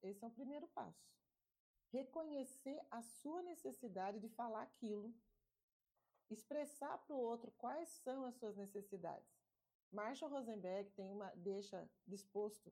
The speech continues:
pra todas as pessoas, e vocês podem acessar no YouTube, ah, no Google, uma lista de necessidades. Quanto mais você verbalizar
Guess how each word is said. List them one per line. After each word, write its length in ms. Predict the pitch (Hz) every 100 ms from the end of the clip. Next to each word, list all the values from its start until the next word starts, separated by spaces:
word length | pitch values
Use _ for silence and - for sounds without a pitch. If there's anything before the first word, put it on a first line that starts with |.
| -
pra 140 | 185
todas 320 | 180 202 196
as 100 | 196 196
pessoas, 580 | 170 - 185 196 202
e 40 | 175
vocês 300 | 175 - 175
podem 340 | - 180 180
acessar 440 | 175 - 175 - 175
no 100 | 175
YouTube, 480 | 175 - 214 202 220 - _ _
ah, 160 | 175 175
no 400 | 185 185 170 160 - _
Google, 500 | 185 190 208 233 247 - _ _ _ -
uma 200 | 233 247
lista 380 | 247 339 -
de 100 | 294
necessidades. 840 | 277 294 285 269 254 196 180 - -
Quanto 260 | - 277 302
mais 300 | 277 - 370
você 280 | 339 330 294
verbalizar 840 | 262 254 226 226 233 180 180 -